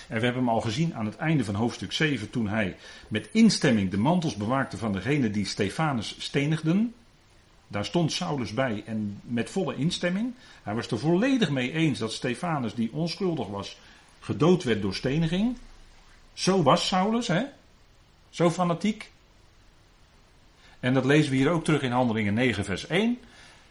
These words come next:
Saulus nu, nog dreiging en moord snuivend tegen de discipelen,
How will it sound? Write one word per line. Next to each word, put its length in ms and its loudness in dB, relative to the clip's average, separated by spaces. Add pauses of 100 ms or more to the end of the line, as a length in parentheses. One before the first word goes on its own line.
(140)
Saulus 580 -2
nu, 280 2 (600)
nog 360 -6
dreiging 680 2 (100)
en 180 0
moord 600 2 (200)
snuivend 960 2 (160)
tegen 280 -4
de 100 -4
discipelen, 540 -6